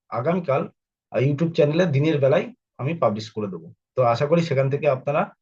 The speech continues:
কিছু মার্কেট সম্পর্কে কিছু শিখতে পারবেন এবং জানতে পারবেন,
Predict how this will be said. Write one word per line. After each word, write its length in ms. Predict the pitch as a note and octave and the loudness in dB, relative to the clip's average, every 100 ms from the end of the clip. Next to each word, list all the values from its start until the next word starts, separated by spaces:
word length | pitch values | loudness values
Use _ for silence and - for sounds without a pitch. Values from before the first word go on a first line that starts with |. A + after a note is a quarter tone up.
| _ _ - | _ _ -10
কিছু 180 | C3+ | -8
মার্কেট 340 | D3+ C3+ C3 C#3 | -4 -4 -4 -6
সম্পর্কে 460 | - C3 C#3+ C3 | -4 -2 -2 -4
কিছু 180 | C#3 C#3 | -8 -8
শিখতে 340 | C3 B2+ - C#3+ | -8 -6 -2 0
পারবেন 300 | C#3+ E3 E3 | 0 0 -2
এবং 220 | C#3+ A#2 | -2 -2
জানতে 280 | A2 G#2+ A#2 | -2 -4 -4
পারবেন, 340 | A#2 B2+ | -4 -2